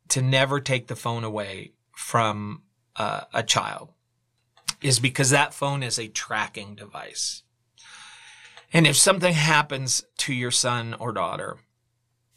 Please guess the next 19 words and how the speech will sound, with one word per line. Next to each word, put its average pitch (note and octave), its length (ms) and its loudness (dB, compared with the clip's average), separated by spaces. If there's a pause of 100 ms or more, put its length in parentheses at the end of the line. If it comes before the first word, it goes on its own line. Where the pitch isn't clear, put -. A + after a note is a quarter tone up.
(200)
that B2+ 300 2
phone B2+ 640 0 (200)
can A#2 260 -2
track A#2+ 460 0
where A#2+ 260 -4
they're A#2 260 -6
at, B2 360 2 (540)
where A#2+ 200 0
their A#2 180 2
last A2 520 0 (280)
movement C3+ 640 2
was. C3 600 2 (640)
Um, A#1 500 -2 (400)
so D3+ 320 4
if D3 160 2
they D3 140 2
get E3+ 200 2
in D#3 120 2
trouble, D3 640 0